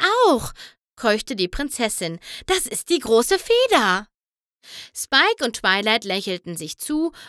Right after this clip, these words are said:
und für einen Augenblick hatten beide das Gefühl, alles sei die Mühe wert gewesen. Es gab nur ein klitzekleines Problem.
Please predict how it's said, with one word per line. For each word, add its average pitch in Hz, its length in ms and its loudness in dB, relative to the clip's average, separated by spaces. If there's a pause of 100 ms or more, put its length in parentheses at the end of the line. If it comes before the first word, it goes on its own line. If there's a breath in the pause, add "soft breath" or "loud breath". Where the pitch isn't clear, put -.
und 254 180 0
für - 160 -4
einen 415 360 0
Augenblick 202 600 -4
hatten 208 240 -4
beide 202 280 0
das 180 220 -6
Gefühl, 330 460 -4 (300 loud breath)
alles 453 360 4
sei 208 200 2
die 277 120 -2
Mühe 208 360 0
wert 170 260 0
gewesen. 147 580 -10 (380 loud breath)
Es 233 220 0
gab 277 300 0
nur 277 220 -2
ein 220 280 -4
klitzekleines 294 920 -2
Problem. 165 640 -8